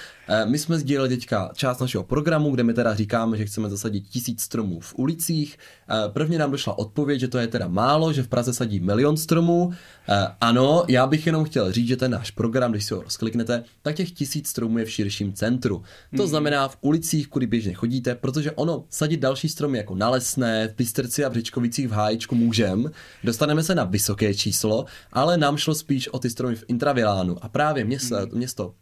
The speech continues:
Speaker 1: eh, Praha, eh, sadí těch milion stromů, ale i mimo město.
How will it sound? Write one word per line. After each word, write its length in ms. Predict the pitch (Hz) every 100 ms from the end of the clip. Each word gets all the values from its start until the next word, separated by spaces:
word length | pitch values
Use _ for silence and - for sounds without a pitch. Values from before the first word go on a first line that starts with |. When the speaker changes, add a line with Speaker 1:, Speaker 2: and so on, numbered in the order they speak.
| -
Speaker 1:
eh, 40 | 95 92
Praha, 460 | - 98 110 147 - - - -
eh, 100 | 95
sadí 280 | 135 147
těch 160 | 165 151
milion 260 | 127 139 135
stromů, 340 | 135 131 -
ale 140 | 131
i 120 | 135 147
mimo 320 | 139 151 147
město. 540 | 143 151 - 104 95